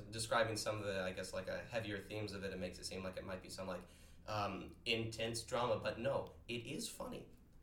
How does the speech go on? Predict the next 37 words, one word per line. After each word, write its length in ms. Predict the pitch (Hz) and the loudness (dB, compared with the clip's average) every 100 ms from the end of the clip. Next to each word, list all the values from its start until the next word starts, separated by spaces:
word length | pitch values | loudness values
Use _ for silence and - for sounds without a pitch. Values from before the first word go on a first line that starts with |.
| 110 - - - - | -14 -14 -14 -16 2
I 160 | 117 143 | 6 6
promise. 640 | 160 - 131 113 - - - - - - | 4 2 4 4 2 -4 -6 -12 -10 0
Um, 440 | 110 110 107 104 101 - - - - - | 6 8 6 2 -4 -10 -16 -16 -12 -2
as 100 | - | 4
far 160 | 135 | 6
as 100 | 127 | 6
the 80 | 110 | 2
plot 340 | - 104 107 - | 0 0 0 4
goes, 400 | 107 98 95 95 | 4 4 0 -2
are 200 | 95 95 | -2 -2
just, 160 | - | -2
like, 120 | 95 - | -4 -2
simple, 260 | 92 95 | -2 0
like, 200 | 98 95 - 95 - - - 98 | 0 -2 -4 -8 -8 -14 -14 -4
what 160 | 98 | -2
would 140 | 95 92 | -2 -4
be, 120 | 95 | -4
like, 260 | 92 90 - | -2 -2 -4
a, 340 | - - - - - - | -6 -6 -6 -8 -10 -12
I 40 | - | -10
don't 80 | |
know, 240 | - - 92 | -10 -8 -4
blurb 340 | 95 95 98 | -4 -2 -4
online 380 | 95 92 92 92 | -4 -4 -4 -4
or 60 | 92 | -6
something 240 | - - - | -10 -12 -8
for 180 | - | -6
it. 120 | 92 - - - - - - - - - - - - 110 | -4 -6 -12 -16 -16 -18 -16 -16 -16 -16 -16 -16 -6 0
A 180 | 117 113 | 0 6
deadbeat 500 | 110 117 117 127 117 | 6 6 2 0 4
younger 280 | 117 120 | 4 4
brother 500 | 120 110 113 117 113 113 | 4 4 6 4 2 4
has, 280 | 113 110 - | 4 4 -2
um, 220 | 104 123 | -2 0
sold 520 | - - 120 117 110 | 0 4 4 4 2
both 320 | 113 110 110 - | 2 2 2 -2
his 380 | 120 120 113 | 0 2 0